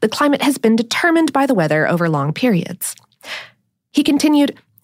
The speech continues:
"In another sense, though, climate for a given location is determined by a bunch of factors, such as the latitude and position on the planet,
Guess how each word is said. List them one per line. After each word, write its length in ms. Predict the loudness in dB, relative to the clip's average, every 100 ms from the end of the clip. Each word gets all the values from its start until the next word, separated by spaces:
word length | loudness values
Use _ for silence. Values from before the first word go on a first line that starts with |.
| _ 0
"In 120 | 2
another 280 | 4 2 0
sense, 340 | 0 -2 -2
though, 280 | -2 0 -2 -8 -12
climate 400 | -2 0 0 -2
for 120 | 0
a 60 | 2
given 280 | 4 4 2
location 560 | 2 0 0 2 2
is 180 | 2 0
determined 540 | -2 0 0 2 2 2
by 140 | 0
a 80 | 2
bunch 280 | 2 0 0
of 80 |
factors, 540 | 0 -2 0 -2 -2 -4
such 260 | -2 0
as 140 | -2 0
the 180 | -2 -2 -6 0
latitude 520 | 0 0 0 0 2
and 140 | 0
position 320 | 0 0 0
on 100 | 2
the 60 | 2
planet, 500 | 0 0 0 -2